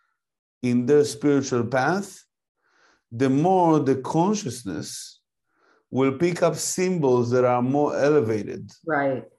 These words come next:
Speaker 1: So it's very interesting. We haven't done a full research on it, but it's very interesting to see that, uh, and, and I give interpretation, we do sessions for people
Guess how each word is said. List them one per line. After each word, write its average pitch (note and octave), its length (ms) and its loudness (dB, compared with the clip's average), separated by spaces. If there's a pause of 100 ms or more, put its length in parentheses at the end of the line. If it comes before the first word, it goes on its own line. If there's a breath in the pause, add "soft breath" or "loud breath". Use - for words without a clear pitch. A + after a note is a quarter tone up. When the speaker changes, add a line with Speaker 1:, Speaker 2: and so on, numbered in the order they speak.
(680)
Speaker 1:
So C#3+ 240 2
it's C3 180 0
very F3+ 360 2
interesting. D#3 760 0 (560)
We B2+ 140 0
haven't F3 300 4
done E3 300 4
a C3+ 60 0
full E3 280 0
research D3 580 2
on F#3 160 0
it, A3 200 -2 (680)
but C3+ 120 4
it's C3+ 140 2
very F#3+ 280 2
interesting F#3 440 -2
to D#3 100 -2
see A#2 380 -6 (880)
that, B2+ 560 2
uh, B2+ 340 2
and, D3+ 300 2
and D#3+ 160 2
I F#3 240 4
give E3 420 0
interpretation, D#3+ 1000 2
we C#3 120 4
do D3 160 2
sessions D3+ 580 2
for B2+ 140 -6
people D3 680 2